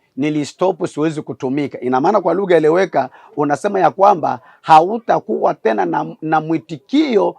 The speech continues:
hautakuwa na mwitikio. Na hata wa-, ukiingia kwenye petition, ina maana unaloki. Sababu gani? Vitu ambavyo unavifanya si vitu,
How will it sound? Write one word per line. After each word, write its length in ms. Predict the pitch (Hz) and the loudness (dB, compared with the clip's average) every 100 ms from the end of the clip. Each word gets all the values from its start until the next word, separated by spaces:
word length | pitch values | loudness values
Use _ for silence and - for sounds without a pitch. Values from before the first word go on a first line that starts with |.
| _ - | _ -2
hautakuwa 560 | 156 233 220 185 220 | -2 0 -4 0 0
na 80 | 196 | 0
mwitikio. 600 | 160 135 147 - 165 117 - - | -4 -8 -10 -8 -6 -6 -8 -4
Na 140 | 143 | 0
hata 240 | 175 240 220 | 0 2 0
wa-, 160 | 202 | 0
ukiingia 420 | 180 165 165 175 - | -2 -6 -4 -2 -2
kwenye 200 | 185 175 | -2 -2
petition, 580 | 175 269 262 208 196 - - - | -6 -10 -6 -4 -4 -8 -14 -6
ina 220 | 226 226 | -4 0
maana 380 | 262 254 233 208 _ - | 0 2 0 -2 _ -6
unaloki. 580 | 240 240 240 233 - | -2 -2 2 0 0
Sababu 340 | 156 165 190 180 | -8 -4 -4 0
gani? 380 | 156 135 131 120 _ _ | 0 -2 -6 -10 _ _
Vitu 260 | 175 240 208 | -4 0 2
ambavyo 280 | 208 190 | 2 2
unavifanya 720 | 175 160 147 160 160 151 139 131 _ _ | -2 -4 0 0 0 0 -2 -4 _ _
si 260 | - 208 | -8 -8
vitu, 500 | 160 185 - 165 - | -4 -6 -2 -4 -4